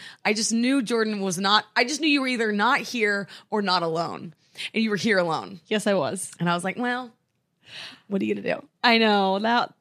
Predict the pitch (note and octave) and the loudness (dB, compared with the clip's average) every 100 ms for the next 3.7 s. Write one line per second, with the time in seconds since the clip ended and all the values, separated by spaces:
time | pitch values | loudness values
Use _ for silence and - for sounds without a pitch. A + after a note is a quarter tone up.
0 | _ C4+ C4 A#3+ G3+ F3+ D#3+ - F#3 F3 | _ -4 -2 -2 -2 -2 -4 -6 -6 -6
1 | G#3 - G#4+ F#4+ - C#5+ B4 A4+ - F4+ | -6 2 4 6 6 6 6 4 4 2
2 | E4 - F4 F4 D4+ C#4 G#3+ F#3 E3+ G3 | 2 0 2 4 6 6 4 2 0 -2
3 | F#3+ D#3+ - E3 E3 D#3 F#3 | 0 0 -2 -6 -6 -6 -8